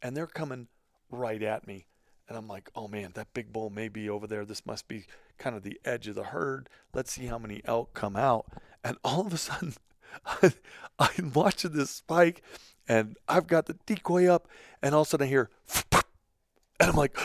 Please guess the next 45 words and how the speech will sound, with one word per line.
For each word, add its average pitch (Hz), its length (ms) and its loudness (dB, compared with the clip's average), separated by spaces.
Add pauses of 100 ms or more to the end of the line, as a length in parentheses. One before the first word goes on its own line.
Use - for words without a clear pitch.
(220)
<gasps> - 340 -20
"He 294 100 12
just 160 180 2
shot - 160 4
the 233 60 2
spike. - 480 8 (280)
This 262 220 10
is 285 100 6
awesome. 302 480 10 (260)
I 254 80 8
love 294 240 10
it." 247 200 10
Larry's 233 340 10
just - 160 2
like 214 180 8
me. 226 240 0 (160)
He 202 180 -2
just 170 220 -2
whacked 139 520 0 (320)
this 180 180 8
spike 147 460 -2
bull, 220 300 4 (440)
and 196 140 6
the 180 60 -2
bull 185 260 4
runs 170 320 2
over, 175 480 6
and 147 160 0 (260)
Larry 170 260 6
takes 175 240 2
another 165 280 0
shot, 160 420 2
and 131 200 -10 (240)
what's, 147 200 4 (320)
the, 185 340 -6 (120)
the 175 100 4
bull 175 300 8
goes 160 200 6
over 165 200 0
there 160 140 0
a 160 40 -2
little 156 180 -2
bit 151 180 -2
and 147 120 -12
just 131 200 -8